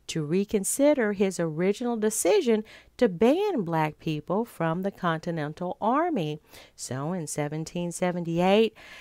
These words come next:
a Rhode Island legislature declared that both free and enslaved black people could serve. To attract the latter, the Patriots promised freedom at the end of service. So,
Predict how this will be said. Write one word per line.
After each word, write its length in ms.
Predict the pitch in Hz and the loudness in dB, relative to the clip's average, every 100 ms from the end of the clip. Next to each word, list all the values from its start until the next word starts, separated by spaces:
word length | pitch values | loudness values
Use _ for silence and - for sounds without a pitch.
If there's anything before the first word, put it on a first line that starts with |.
| - - | -20 -4
a 160 | 143 | -2
Rhode 300 | 139 147 165 | 0 0 2
Island 560 | 175 175 185 196 208 190 | 2 2 2 0 -2 -2
legislature 920 | 165 165 143 - 196 196 - 254 339 - _ - _ | -2 -2 -6 -4 0 -2 0 -2 -2 -6 _ -20 _
declared 540 | 160 - 170 170 202 | 0 2 0 2 0
that 360 | - 143 139 - _ _ _ | 0 0 0 -4 _ _ _
both 300 | 131 170 190 | 0 0 0
free 640 | - - 220 262 311 359 | -8 -2 2 4 2 -2
and 300 | 190 226 269 | -2 0 0
enslaved 560 | 262 240 - 233 247 - _ _ | 0 -2 0 0 0 -4 _ _
black 300 | 185 214 269 | 4 4 4
people 460 | - 185 - 165 165 | 0 -4 0 -2 -2
could 340 | - 202 247 254 | -2 2 2 0
serve. 800 | - 226 233 254 156 143 - _ - - _ _ _ | -4 0 0 0 -6 -10 -14 _ -20 -20 _ _ _
To 200 | - 175 | -6 -4
attract 500 | 151 - 202 208 226 | -4 -4 0 0 0
the 120 | 208 | -4
latter, 400 | 196 208 185 151 | 0 2 2 0
the 120 | 147 151 | -6 -6
Patriots 640 | 180 190 202 233 233 - | 0 0 0 -4 -6 -8
promised 540 | - 196 175 160 151 | -6 -2 -2 -4 -8
freedom 560 | - 220 214 156 151 - | -4 2 2 2 -4 -4
at 220 | 151 151 | -6 -4
the 140 | 151 - | -8 -6
end 380 | 180 180 160 151 | -4 -2 -2 -4
of 140 | - 160 | -8 -8
service. 640 | - 175 165 151 143 143 - - - _ | -6 -4 -2 -4 -6 -8 -18 -20 -20 _
So, 440 | - 262 254 247 | -2 0 0 -4